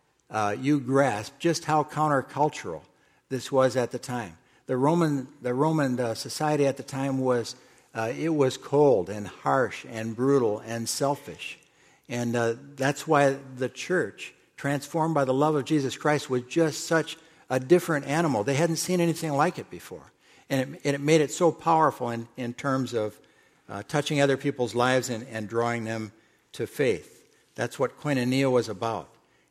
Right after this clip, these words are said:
And, uh, it, it was that way then, uh, and it can be that way again now. We, we have the same fellowship. We have the same power of the Holy Spirit. And, and so, uh, one of the things we'd like to do at New Hope is kinda take the next step toward recapturing some of that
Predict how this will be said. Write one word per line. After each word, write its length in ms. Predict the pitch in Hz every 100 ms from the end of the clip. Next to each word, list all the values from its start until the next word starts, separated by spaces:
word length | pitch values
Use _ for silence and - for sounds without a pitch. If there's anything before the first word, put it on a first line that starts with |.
| -
And, 240 | 113 110
uh, 160 | 107 101 117
it, 240 | 120 131
it 40 | 139
was 200 | 127 107
that 220 | 135 143
way 240 | 135 127
then, 440 | 113 131 147 165 165 - _ _ - 135 -
uh, 280 | - 120 117 131
and 140 | 143 147
it 140 | 143
can 160 | 147 147
be 140 | 143
that 240 | 135 139 139
way 280 | 135 131
again 600 | 135 120 117 135 131 123 - _ -
now. 420 | 135 139 101 80 _ _ _
We, 160 | - 147
we 220 | 156 139
have 120 | 139
the 80 | 147
same 280 | 131 160 143
fellowship. 640 | 123 156 147 92 - 82 - _ _
We 120 | 123
have 120 | 135
the 60 | 123
same 240 | - 139
power 300 | 123 135 131
of 40 | 120
the 60 |
Holy 240 | 104 117 98
Spirit. 400 | - - 92 76 _ _ _ _ _ -
And, 220 | 117 120
and 180 | 113 107
so, 300 | - 120 113
uh, 160 | 104 101 - 135
one 160 | 135
of 60 | 147
the 40 |
things 220 | 147 143 127
we'd 80 |
like 220 | 117 147 -
to 100 | 120
do 160 | 120
at 100 | 104
New 200 | 110 120
Hope 340 | 104 113 127 127
is 200 | 107 - _ _ -
kinda 180 | 139
take 240 | 131 147 139
the 100 | 127
next 300 | 123 127 -
step 320 | - 143 -
toward 180 | 135 123
recapturing 800 | 127 120 - 135 - 135 117 104
some 220 | - 120
of 100 | 110
that 260 | 113 107